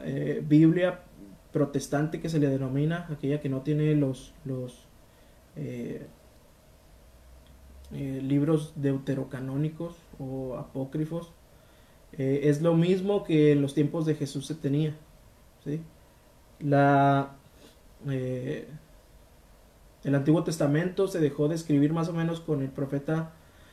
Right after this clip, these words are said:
Malaquías alrededor del cuatrocientos, cuatrocientos treinta antes de Cristo, cuatrocientos, este, y pico antes de Cristo, y entonces nosotros, eh, desde ese momento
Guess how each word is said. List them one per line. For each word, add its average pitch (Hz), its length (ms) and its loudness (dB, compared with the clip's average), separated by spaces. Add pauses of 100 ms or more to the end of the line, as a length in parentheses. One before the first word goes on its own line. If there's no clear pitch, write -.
(160)
Malaquías 143 680 2
alrededor 139 480 2
del 156 180 2
cuatrocientos, 151 1120 -2 (100)
cuatrocientos 151 680 -6
treinta 156 420 2
antes 151 320 0
de 139 120 -2
Cristo, 151 360 -2
cuatrocientos, 139 760 -4 (600)
este, 127 680 -10 (1200)
y - 60 -8
pico 165 600 0
antes 151 300 -2
de 147 120 0
Cristo, 180 540 -2 (400)
y 147 40 0
entonces 143 280 -2
nosotros, 151 560 0 (1400)
eh, 135 240 0
desde 135 320 2
ese 139 160 -2
momento 151 720 2